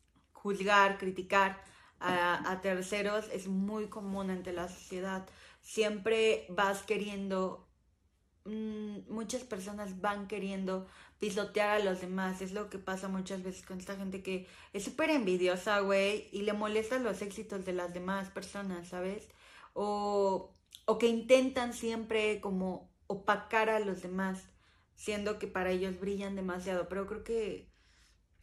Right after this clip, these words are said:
eh, realmente muchas de esas personas realmente no brillan lo suficiente y por eso tienen la necesidad de ir opacando. Y es muy complicado que las personas todo el tiempo dejen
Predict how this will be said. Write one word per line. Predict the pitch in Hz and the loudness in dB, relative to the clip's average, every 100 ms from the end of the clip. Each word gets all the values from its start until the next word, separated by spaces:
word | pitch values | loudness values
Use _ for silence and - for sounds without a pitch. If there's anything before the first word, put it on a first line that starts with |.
| - - | -16 -6
eh, | 170 185 | -2 0
realmente | 202 233 247 254 247 | 0 2 2 0 2
muchas | 254 247 247 226 | 2 2 0 0
de | 220 | 0
esas | 208 214 | 0 -4
personas | 196 180 185 196 | -6 -8 -6 -4
realmente | 190 185 180 180 | -4 -4 -4 -6
no | 180 175 | -8 -6
brillan | 175 175 180 175 | -4 -4 -4 -6
lo | 175 | -6
suficiente | 175 185 185 190 190 | -8 -10 -8 -8 -6
y | 190 | -6
por | 160 | -8
eso | 180 180 | -10 -10
tienen | 180 175 160 | -10 -10 -8
la | 151 | -8
necesidad | - 190 190 185 180 180 175 | -10 -12 -14 -12 -8 -6 -4
de | - | -6
ir | 107 | -6
opacando. | 110 - - 196 175 - - - - - _ _ | -8 -8 -10 -8 -10 -12 -16 -20 -20 -20 _ _
Y | 220 220 | 2 4
es | 214 196 | 4 2
muy | 214 214 220 240 262 277 285 285 269 | -2 -2 -2 0 4 6 8 6 6
complicado | 226 196 196 196 196 208 | 4 2 0 4 4 2
que | 196 | 0
las | 180 | -2
personas | 180 180 202 196 196 190 | -2 -6 -6 -6 -6 -6
todo | 202 190 | -2 0
el | 190 | 0
tiempo | 190 185 185 185 - - | -2 -4 -4 -6 -8 -14
dejen | 180 170 226 240 196 185 185 | -8 -2 0 0 -2 -4 -6